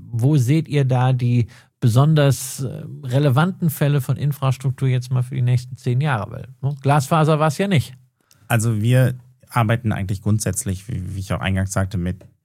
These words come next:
Speaker 2: Partnern zusammen, die in den verschiedenen Bereichen, ähm, sogenannte Best-in-Class-Partner sind, die halt gezeigt haben, dass das, was sie da machen, besonders gut können. Das heißt, wenn wir mit Lo-, wenn wir im Bereich Logistik, da haben wir dann einen anderen Manager als im Bereich, äh,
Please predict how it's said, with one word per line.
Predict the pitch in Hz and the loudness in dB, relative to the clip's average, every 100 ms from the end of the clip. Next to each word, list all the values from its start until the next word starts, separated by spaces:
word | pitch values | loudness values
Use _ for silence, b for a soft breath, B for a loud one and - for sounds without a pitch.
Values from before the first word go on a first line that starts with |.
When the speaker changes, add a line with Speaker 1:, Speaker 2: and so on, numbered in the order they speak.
| _ _ | _ _
Speaker 2:
Partnern | 101 98 110 101 | -2 0 0 -2
zusammen, | - 98 98 101 101 | -2 -2 0 0 -2
die | 92 98 98 - - _ | -4 -6 -6 -6 -16 _
in | - 107 | -4 -2
den | 110 98 | 0 0
verschiedenen | 113 - - 123 135 123 117 101 | -2 -2 -2 0 2 2 2 0
Bereichen, | 92 90 98 104 - 98 95 B B B _ | 0 0 0 -2 -4 -2 -4 B B B _
ähm, | 90 87 90 87 90 - _ _ _ - | -2 0 -2 -4 -6 -14 _ _ _ -8
sogenannte | 104 98 92 95 - 90 92 92 82 87 92 | -4 0 0 -2 -2 -2 -2 -2 0 0 -2
Best-in-Class-Partner | - - - - _ - 87 87 107 95 | -6 -10 -14 -20 _ -6 -4 -2 0 0
sind, | 95 98 95 | 0 -4 -2
die | 90 | -4
halt | 90 92 | -4 -6
gezeigt | 90 - 104 123 107 | -6 0 0 2 0
haben, | 98 | 0
dass | 95 - | -2 -2
das, | 95 - | -4 -4
was | 90 | -6
sie | 85 | -6
da | 85 | -6
machen, | 85 92 95 90 90 b b - | -4 -4 -2 -4 -4 b b -6
besonders | 85 82 85 - | -2 0 -2 -4
gut | - - | -8 -8
können. | - 76 _ _ _ _ b b b _ - | -10 -10 _ _ _ _ b b b _ -2
Das | 107 | 0
heißt, | 92 117 127 127 | 2 4 4 2
wenn | 104 104 98 | 0 0 0
wir | 104 95 - | 0 0 -2
mit | 113 113 - | -4 -4 -2
Lo-, | 104 95 | -2 -2
wenn | - 110 110 | 0 0 2
wir | 92 | 0
im | 107 | 2
Bereich | 104 110 | 2 0
Logistik, | 110 104 147 - 127 | 0 2 2 2 0
da | 123 95 | 0 0
haben | 104 | 0
wir | 104 | 0
dann | 101 | -2
einen | 101 | -2
anderen | - 117 131 123 | -2 2 2 4
Manager | 120 123 120 117 113 | 4 2 2 0 0
als | - 104 104 - | 0 0 0 0
im | 104 | 2
Bereich, | 104 101 101 101 104 98 - | 2 2 2 2 0 -2 -4
äh, | 101 95 | -2 0